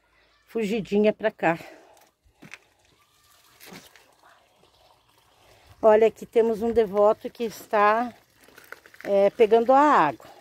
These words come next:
A água daqui é limpa, é pura. E, é, as pessoas vêm, levam pra casa pra,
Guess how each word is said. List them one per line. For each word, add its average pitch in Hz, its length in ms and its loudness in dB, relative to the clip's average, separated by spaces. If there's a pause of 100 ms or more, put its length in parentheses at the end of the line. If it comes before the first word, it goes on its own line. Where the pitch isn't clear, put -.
A 190 60 -4
água 190 300 2
daqui 214 300 -4
é 220 60 0
limpa, 208 600 -6
é 202 160 0
pura. 214 760 -2 (960)
E, 185 720 2 (960)
é, 180 300 2
as 180 120 -4
pessoas 208 440 -2
vêm, 240 440 2
levam 214 380 2
pra 208 200 -8
casa 208 440 0
pra, 202 480 -4